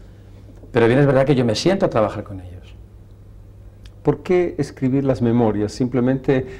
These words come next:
Speaker 2: por un regusto personal? ¿Son memorias para ser leídas solamente
Speaker 1: Sí.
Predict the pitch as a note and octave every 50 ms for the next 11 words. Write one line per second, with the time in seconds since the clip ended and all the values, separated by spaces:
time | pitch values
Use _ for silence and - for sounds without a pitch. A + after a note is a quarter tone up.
0 | - - - - B2 A#2+ A#2+ B2+ C3 C3+ C3 A2+ A2 A#2+ A2+ A#2 B2+ B2 - -
1 | G#2 - A2+ A2 - A#2 A2 A#2 B2+ C#3 D3 - D3+ D3 D3 C#3+ D3 D#3 D#3+ D#3+
2 | D#3 D3+ - - C3+ A#2+ A#2+ - D3+ C#3+ C#3+ C#3+ C3 B2+ C3 C#3 D3 C#3+ C3+ -
3 | - C#3+ C#3 C3 B2+ C3+ C#3 G#3 G#3+ G3